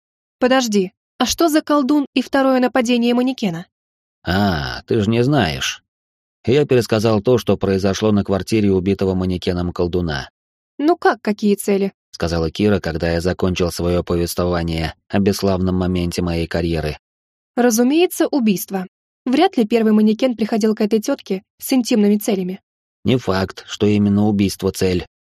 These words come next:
Speaker 2: Оно может быть и средством, и методом».
Speaker 1: «То есть?»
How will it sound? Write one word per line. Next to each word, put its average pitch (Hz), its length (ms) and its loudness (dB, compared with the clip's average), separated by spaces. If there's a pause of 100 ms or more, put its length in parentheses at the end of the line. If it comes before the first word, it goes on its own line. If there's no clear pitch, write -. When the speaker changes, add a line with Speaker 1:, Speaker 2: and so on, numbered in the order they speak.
(160)
Speaker 2:
Оно 120 240 2
может 127 300 2
быть 113 200 0
и 120 60 2
средством, 107 580 0
и 117 100 0
методом». 76 500 -2 (580)
Speaker 1:
«То 220 220 2
есть?» 247 420 -2